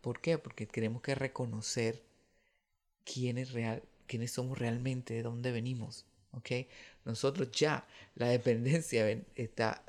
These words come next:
totalmente ligada hacia nuestro Padre, hacia la fuente infinita. Somos ese fractal de ese, de esa divinidad, ese pedacito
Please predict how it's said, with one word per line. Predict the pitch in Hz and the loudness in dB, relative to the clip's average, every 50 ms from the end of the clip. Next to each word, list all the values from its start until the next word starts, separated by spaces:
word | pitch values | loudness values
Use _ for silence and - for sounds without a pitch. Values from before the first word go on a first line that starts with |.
| - - | -16 -2
totalmente | - 139 131 127 - 120 117 131 139 135 135 131 131 131 127 - 147 147 139 - - - - - - - - - - | 0 0 0 2 2 2 2 2 2 2 0 0 0 -2 0 2 2 2 2 0 -6 -16 -20 -20 -20 -20 -20 -8 -2
ligada | 120 127 120 117 113 104 104 113 | 0 2 4 4 6 6 4 4
hacia | - - 135 127 117 110 - 123 120 117 | 2 0 0 0 0 -2 -2 0 0 0
nuestro | 113 120 117 - - - 117 | 0 -2 -4 -6 -8 -10 -12
Padre, | - - 127 120 113 107 101 - - - _ - - - - _ _ _ _ _ _ _ _ - | -4 0 2 2 2 2 0 -4 -8 -16 _ -20 -20 -20 -20 _ _ _ _ _ _ _ _ -6
hacia | - 120 117 - 120 113 | -4 -4 -2 0 0 0
la | 107 104 107 | 0 0 -2
fuente | - - - 127 127 127 127 123 - 127 | -4 -4 -2 0 0 0 0 -2 -2 -4
infinita. | 123 120 - - 110 113 117 117 113 - - - 160 - - - - - - - _ _ _ _ _ _ _ _ _ _ _ _ _ _ | -4 -4 -4 -4 -2 -2 -2 -4 -4 -6 -8 -10 -10 -12 -18 -20 -20 -20 -20 -20 _ _ _ _ _ _ _ _ _ _ _ _ _ _
Somos | - - 131 123 131 143 151 | -8 -6 -4 -2 2 2 2
ese | 147 147 156 147 | 4 6 4 4
fractal | 147 - - 123 113 113 113 - - - 123 123 127 135 | 4 2 0 -2 0 -2 -4 -4 0 2 2 2 4 2
de | 135 131 123 | 2 2 2
ese, | 120 - - 135 127 - | 0 0 -2 -2 -2 -2
de | - 117 113 | -2 -4 -4
esa | - - 127 | -2 -2 -2
divinidad, | 131 127 123 117 117 120 120 120 127 127 120 | 0 0 0 -2 -2 -4 -4 -2 0 0 0
ese | 120 120 - 127 | 0 -2 -4 -2
pedacito | - - 131 127 127 123 120 - - 151 147 139 - 143 139 - | 0 2 2 2 2 0 -4 -6 -4 -4 -4 -4 -4 -4 -6 -6